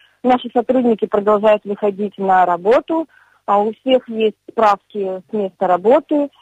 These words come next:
То есть они передвигаются на общественном транспорте, кто-то на своей машине. Но у всех есть документы. А,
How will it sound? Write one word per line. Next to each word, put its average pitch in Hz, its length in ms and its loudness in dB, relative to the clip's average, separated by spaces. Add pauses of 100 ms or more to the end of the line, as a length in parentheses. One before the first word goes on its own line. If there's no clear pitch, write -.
(200)
То 185 100 -6
есть - 100 -14
они 214 160 2
передвигаются 196 640 0
на 190 120 -2
общественном 185 460 -6
транспорте, 247 520 -2
кто-то 190 240 -6
на 185 160 -4
своей 220 240 2
машине. 262 480 0
Но 254 240 4
у 214 140 -6
всех 226 320 0
есть 196 260 -2
документы. 214 720 -2 (360)
А, 180 280 0